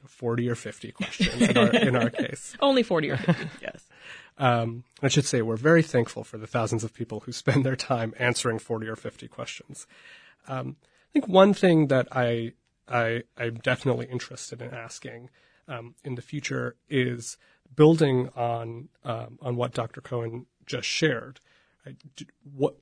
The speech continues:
Speaker 1: what do you see your vote as doing? I think, uh, trying to figure out how, to what extent young adults and young voters are seeing their vote as strategic, as
Speaker 2: Mm-hmm.
Speaker 1: one piece of what they can do to participate in politics. We see in,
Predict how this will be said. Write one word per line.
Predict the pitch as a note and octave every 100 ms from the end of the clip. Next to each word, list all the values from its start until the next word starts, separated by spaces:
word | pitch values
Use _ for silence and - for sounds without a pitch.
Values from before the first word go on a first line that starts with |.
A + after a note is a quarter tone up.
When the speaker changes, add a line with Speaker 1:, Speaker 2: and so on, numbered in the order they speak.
| _
Speaker 1:
what | C#3 C3+ F#3 F#3+
do | F3+
you | E3+
see | - -
your | C#3+ C3 A#2
vote | A#2+ A#2+ -
as | A2+ G#2
doing? | - - - C#3 _
I |
think, | - B2+ _ _ _ _ _ -
uh, | B2+ B2 _ _ -
trying | - E3+ F#3
to | F3
figure | - D3 C#3+ C3
out | A#2+ B2 - -
how, | - C3+ C#3 C3+ - _ -
to | C#3+
what | D#3+
extent | F#3 - D#3 C#3
young | C#3 B2 B2+ A#2+ B2 -
adults | B2+ A#2 A2+ -
and | B2
young | A#2+ B2
voters | A#2+ A#2+ A#2 A2+ - - - _
are | B2
seeing | - - E3 D#3+ D3+
their | C3+
vote | A#2+ A#2+ A#2 - A#2+
as | G#2+
strategic, | - - B2 - B2+ A#2+ A2+ -
as | - E3
Speaker 2:
Mm-hmm. | D3
Speaker 1:
one | C3+ C#3 C3
piece | - B2+ A#2 - - -
of | B2+ A2+
what | A#2 A2+
they | A#2
can | - A2+
do | - - -
to | -
participate | - A#2+ B2 A#2+ - A2+
in | B2
politics. | - A2+ A#2 - - - - - - - - _ C#3+
We | C#3+
see | - F3 E3+
in, | C#3